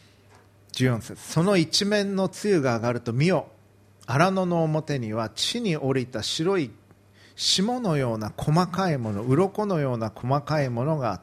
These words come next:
た。」イスラエル人はこれを見て、「これは何だろう」と互いに言った。彼らはそれが何か知らなかったからである。モーセは彼らに言った。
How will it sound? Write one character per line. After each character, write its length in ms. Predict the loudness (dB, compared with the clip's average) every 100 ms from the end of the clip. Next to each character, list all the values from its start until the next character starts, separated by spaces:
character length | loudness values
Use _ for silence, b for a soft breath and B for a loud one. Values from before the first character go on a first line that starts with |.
| -14
た。」 120 | -20 -20 _ _ _ _ -8
イ 80 | -4
ス 140 | 4
ラ 120 | 6
エ 40 | 6
ル 100 | 4
人 140 | 0
は 80 | -2
こ 140 | 2
れ 60 | 4
を 80 | 4
見 120 | 2
て、 220 | -2 -4 -8 B B B _
「こ 140 | -4 0
れ 40 |
は 120 | 0
何 320 | 0 0 -2 -4
だ 120 | -6
ろ 120 | -6
う」 60 | -10
と 120 | -10
互 360 | -4 -4 -4
い 20 | -6
に 20 |
言 40 | -10
っ 40 | -14
た。 120 | -20 _
彼 220 | -2 2 4
ら 120 | 2
は 80 | 0
そ 140 | 0
れ 80 | 0
が 120 | 2
何 220 | 2 0
か 120 | -2
知 180 | -4 -2
ら 100 | 0
な 100 | 0
か 100 | -2
っ 100 | -8
た 100 | -10
か 120 | -8
ら 100 | -8
で 120 | -8 -14
あ 80 |
る。 60 | -18 -20 B B 0
モ 200 | 2 2
ー 20 |
セ 80 | 0
は 100 | 0
彼 240 | 2 4
ら 100 | 2
に 60 | -2
言 80 |
っ 40 | -10
た。 180 | -14